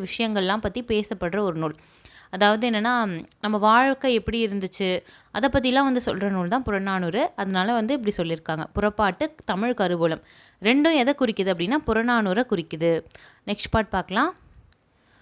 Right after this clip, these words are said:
அடுத்தது பார்த்தீங்கன்னா, என்ன சொல்லியிருக்காங்க? தமிழ் வரலாற்று களஞ்சியம். வரலாற்று களஞ்சியம்னாலும் என்னதுன்னா,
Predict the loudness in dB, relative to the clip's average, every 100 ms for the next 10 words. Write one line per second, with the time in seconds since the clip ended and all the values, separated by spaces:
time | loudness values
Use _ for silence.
0 | _ _ _ -6 0 0 2 2 2 -2
1 | -2 0 0 -2 -2 -2 2 2 4 4
2 | 6 6 4 2 0 0 0 -2 -4 0
3 | 0 4 2 0 -2 0 0 -2 -2 0
4 | 0 0 0 0 -2 -2 0